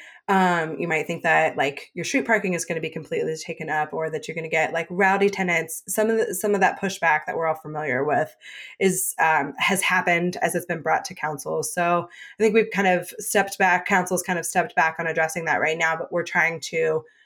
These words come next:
spread the word about what A D Us could mean, um, for that longtime resident who's now experiencing the bigger tax.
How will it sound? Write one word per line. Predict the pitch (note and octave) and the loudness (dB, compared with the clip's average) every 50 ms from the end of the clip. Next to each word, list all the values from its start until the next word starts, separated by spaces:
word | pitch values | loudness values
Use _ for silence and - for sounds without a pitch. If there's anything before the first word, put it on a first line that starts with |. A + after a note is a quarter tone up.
| _ _ | _ _
spread | - - - - G3+ F#3+ F#3+ | -8 -6 0 2 2 4 4
the | G3 E3 | 2 0
word | D3 E3 E3 E3 E3+ E3+ E3 E3+ E3 D#3+ - | 0 0 0 2 4 4 4 4 4 2 0
about | C#3+ D3+ - D3+ D#3 D#3+ D#3+ D3 - | -2 2 2 2 4 4 2 0 0
what | F#3 F3 F#3 F3+ - | 0 2 2 2 2
A | E3 F3 E3+ | 2 0 0
D | F3+ F3 E3 D#3+ D#3+ | -2 -4 -4 -4 -6
Us | D#3+ D3+ - | -6 -6 -8
could | - - - - G3 G3 G#3 | -10 -8 -2 0 0 0 2
mean, | G#3+ G#3+ A3+ A#3+ A#3+ B3 B3+ C4 C#4 C#4 C#4 - - - - - - | 0 2 4 6 6 6 6 6 4 2 0 -2 -14 -20 -20 -18 -8
um, | - F3+ E3+ E3 D#3+ D#3+ D#3 D#3 - - E3+ F#3 F#3 _ _ _ _ _ _ _ _ _ _ | -6 -6 -4 -4 -6 -6 -8 -8 -8 -8 -8 -8 -8 _ _ _ _ _ _ _ _ _ _
for | - - F3 D#3+ E3 | -12 -4 -2 2 4
that | A3+ C4 A3 | 4 6 6
longtime | G#3 F#3+ F3 E3 F3+ E3 D#3+ | 6 4 4 2 0 0 2
resident | D#3+ D#3 D3 E3 D#3 D#3+ D#3+ - | 0 0 0 0 0 0 -2 0
who's | D#3+ E3+ E3 D#3 | -2 -4 -4 -2
now | E3+ D#3+ D#3 | 0 0 0
experiencing | D#3+ D3+ - - E3 D#3 D#3 D#3 C#3 - E3 E3 D#3+ D#3 E3 E3+ E3 - - | 0 -2 -4 -4 -2 -2 -2 -4 -4 -4 -2 -2 -2 -2 -4 -6 -8 -8 -10
the | F#3+ F#3 F#3 E3 D3+ D3 D3 - - - - _ - - | -8 -2 0 0 2 2 0 -2 -6 -10 -18 _ -10 -4
bigger | F3+ E3+ C#3+ D3 | -2 0 0 0
tax. | C#3+ - D3+ A#2 A#2+ - - - - | -2 0 0 0 0 0 -2 -6 -8